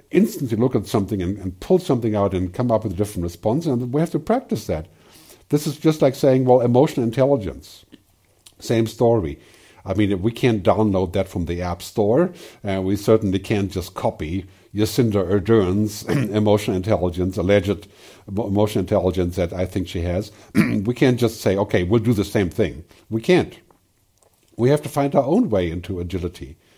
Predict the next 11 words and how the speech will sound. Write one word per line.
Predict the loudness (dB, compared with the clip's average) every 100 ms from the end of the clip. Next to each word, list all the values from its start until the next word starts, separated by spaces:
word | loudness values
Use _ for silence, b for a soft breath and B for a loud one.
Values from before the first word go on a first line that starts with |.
| b b b -4
Uh, | 0 0
we | 0
have | -4
to | -2
find | -2 0
our | 0
own | 4 4 4 -2 0
way | 2 4 0
in, | -4
into | -4 -4 -4 -4
resilience. | -4 0 0 0 -4 -12 -20